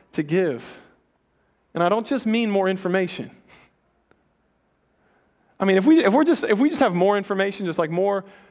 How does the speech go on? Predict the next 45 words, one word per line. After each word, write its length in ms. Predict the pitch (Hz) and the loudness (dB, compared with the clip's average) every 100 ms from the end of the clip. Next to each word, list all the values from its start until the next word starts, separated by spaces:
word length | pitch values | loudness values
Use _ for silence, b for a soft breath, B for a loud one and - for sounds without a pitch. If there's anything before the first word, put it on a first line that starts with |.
| B - | B -10
m-, 140 | - | -6
more 380 | 190 202 202 214 | -4 -2 -2 -2
info 340 | 214 214 220 | -4 -2 -2
than 100 | 214 | 0
everybody 180 | 208 214 | -2 -2
else, 80 | 196 | -2
we're 100 | 233 | -6
just 160 | 240 | -6
throwing 240 | 214 208 196 | -4 -2 -2
our 80 | 175 | 0
hat 180 | 180 | 0
in 80 | 170 | -2
the 80 | 147 | -4
ring. 140 | 143 | -2
You 60 | 156 | -2
know, 80 | - | 0
every 300 | 226 247 285 | 0 0 -4
single 560 | - 262 247 220 180 B B - | -4 -4 -2 -2 -4 B B -6
kind 160 | 220 | -4
of 60 | 165 | -2
worldview, 400 | 170 208 180 202 | -2 -2 -2 -4
they're 100 | 208 | -4
just 100 | 220 | -2
trying 140 | 254 | -4
to 60 | 202 - _ _ - | -4 -10 _ _ -8
convince 440 | 185 160 226 - | -4 -2 -4 -2
you 60 | 196 | -2
of 80 | |
their 120 | 175 156 | -2 -2
worldview. 440 | 151 139 120 104 - _ b b b b b _ | -2 -4 -8 -12 -16 _ b b b b b _
Try 140 | - 208 | -4 2
to 80 | 208 | 2
live 160 | 202 | 2
this 180 | 240 - | 0 -4
way, 140 | 123 | -6
try 180 | 113 156 | -2 -2
to 60 | 180 | 0
live 180 | 196 190 | -2 -2
this 200 | 226 156 | -4 -6
way, 100 | 120 | -6
try 220 | 165 180 | -2 -2
to 80 | 202 | -2
live 180 | 202 | -4
this 180 | 220 - | -4 -8
way. 220 | 143 117 | -10 -12